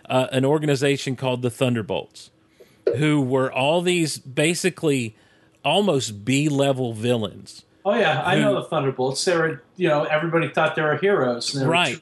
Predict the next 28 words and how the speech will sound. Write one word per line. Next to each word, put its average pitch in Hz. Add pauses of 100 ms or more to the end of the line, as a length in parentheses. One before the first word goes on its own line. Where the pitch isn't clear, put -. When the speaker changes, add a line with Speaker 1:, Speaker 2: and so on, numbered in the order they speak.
Speaker 1:
and 143
they 147
Speaker 2:
truly 147
Speaker 1:
were 147
really 180
the 156
Speaker 2:
villains. 135
Speaker 1:
masters 151
of 139
evil, 165
you 131
know? 143 (500)
And 160
I 185
just, 180
and 165
this 190
is 202
a 190
Zemo 165
who 160
would 147
come 143
up 127
with 117
something 101
like 87
that. -